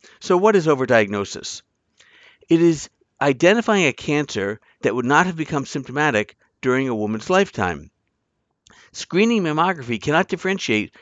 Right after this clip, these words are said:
between a small tumor that is slow growing and may never cause problems compared to one that is small and is going to be quite aggressive. Clinicians are, uh, typically aware of this problem with prostate cancer,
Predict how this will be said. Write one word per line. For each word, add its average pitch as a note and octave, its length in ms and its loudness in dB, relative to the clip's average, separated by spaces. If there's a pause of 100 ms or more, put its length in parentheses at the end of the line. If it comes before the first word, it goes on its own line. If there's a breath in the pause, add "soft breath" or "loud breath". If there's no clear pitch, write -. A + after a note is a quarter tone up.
between C#3 280 -4
a B2+ 60 -2
small G3 320 -4
tumor G#2+ 500 -4 (340 soft breath)
that B2+ 180 2
is B2+ 120 -2
slow F3+ 340 -2
growing A#2+ 560 -2 (420)
and B2 160 0
may A#2+ 140 2
never D#3+ 240 0
cause A#2 240 0
problems A2 640 -2 (220 soft breath)
compared E3 280 -2
to D3+ 60 -4
one D3+ 200 0
that D#3+ 100 2
is C#3+ 100 -4
small A2+ 460 -2 (200 soft breath)
and A#2+ 100 -6
is A2+ 80 -8
going B2 220 -4
to B2 60 -10
be B2+ 100 -6
quite A#2+ 260 -2
aggressive. C3+ 640 -4 (840)
Clinicians F3 680 0 (100)
are, A#2+ 460 0 (120)
uh, A#2 160 -2
typically D3+ 340 -2
aware B2+ 340 2
of A2+ 80 -2
this A2 120 -8
problem B2 400 0
with G2+ 160 -6
prostate D3+ 520 -2
cancer, G2 520 -6